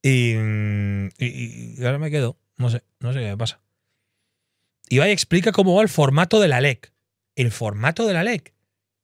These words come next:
Eh, pues temporada regular, nueve partidos, y luego empiezan los playoffs al mejor de tres y se convierten en un mejor de cinco, básicamente. Ibai, España juega clean. Para mí la, la mejor selección de la Eurocopa, tío.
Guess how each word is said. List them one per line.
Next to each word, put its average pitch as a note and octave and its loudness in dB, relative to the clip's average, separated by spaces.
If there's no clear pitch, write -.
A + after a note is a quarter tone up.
Eh, A2 -2
pues G#2 -6
temporada A2 0
regular, A#2 2
nueve A#2+ 4
partidos, D3+ 2
y A#2 2
luego A#2 2
empiezan B2 0
los A2 0
playoffs B2 0
al D3 2
mejor A#2 0
de A2 -2
tres D#3 -2
y A#2+ -6
se A#2 -2
convierten A2+ -2
en A2+ -2
un A#2 -2
mejor B2+ 0
de G#2+ -2
cinco, - -4
básicamente. A2 -2
Ibai, D3 4
España F#3+ 2
juega F#3+ 0
clean. D3+ 0
Para A#2+ -2
mí C3 0
la, D#3+ 0
la B2 0
mejor A#2+ 0
selección C#3+ 0
de B2 0
la A#2 0
Eurocopa, A2+ 0
tío. A2+ -2